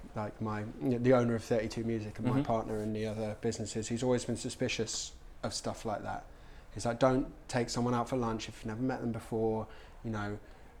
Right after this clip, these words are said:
Speaker 1: engage with them in a different way, come up, you know, develop a relationship in a different way," and then that sort of thing
Speaker 2: Yes.
Speaker 1: is,
Speaker 2: Have,
Speaker 1: like,
Speaker 2: have you got
Speaker 1: after
Speaker 2: any insights into that, into the world of, you know, the business development side of things? That, uh, you know, if,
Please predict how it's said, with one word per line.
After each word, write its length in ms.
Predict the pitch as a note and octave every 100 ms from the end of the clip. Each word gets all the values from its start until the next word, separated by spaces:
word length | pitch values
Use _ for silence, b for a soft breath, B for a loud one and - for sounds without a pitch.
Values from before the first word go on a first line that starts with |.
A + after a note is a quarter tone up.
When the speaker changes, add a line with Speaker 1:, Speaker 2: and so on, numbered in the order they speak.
| b b b - - - - - - - - - - D3+
Speaker 1:
engage 400 | B2 D3 C#3 C3+
with 100 | C3
them 120 | C3
in 80 | B2+
a 40 |
different 320 | A#2+ - B2
way, 280 | A#2+ G#2+ G#2 -
come 180 | C3 B2
up, 120 | C3+
you 100 | C3
know, 180 | A2 G#2 - - - - - B B B B - - - -
develop 340 | C#3+ D3+ C3+
a 40 | C3+
relationship 400 | B2+ A#2+ A#2 C3
in 80 |
a 40 | A#2+
different 260 | A#2 B2+
way," 180 | B2 A#2
and 120 | A#2
then 260 | B2 B2 C3+
that 240 | - C3+ -
sort 240 | - C#3+
of 60 | C3
thing 380 | D3 C#3 E3+ D#3+
Speaker 2:
Yes. 240 | E3 E3
Speaker 1:
is, 100 | C3+
Speaker 2:
Have, 120 | G#3
Speaker 1:
like, 180 | G#3+ G#3
Speaker 2:
have 100 | G3+
you 80 | G#3
got 120 | - G#3+
Speaker 1:
after 40 | G3
Speaker 2:
any 160 | F#3+ G3+
insights 480 | G3 B2 F#2 -
into 360 | - C3 B2 B2+
that, 320 | B2 A2+ - -
into 220 | A#2 -
the 80 | A#2+
world 260 | A#2+ A2+
of, 460 | G#2+ G#2+ G#2 - -
you 60 | -
know, 100 | G#2
the 100 | G#2
business 380 | G2+ A#2 - G#2+
development 580 | - G#2+ B2 A2 F#2 -
side 240 | G#2 G#2
of 80 | -
things? 500 | - - - - -
That, 180 | G#2 G2
uh, 120 | G#2 G#2+
you 100 | A#2
know, 80 | G#2+
if, 300 | - C#3 -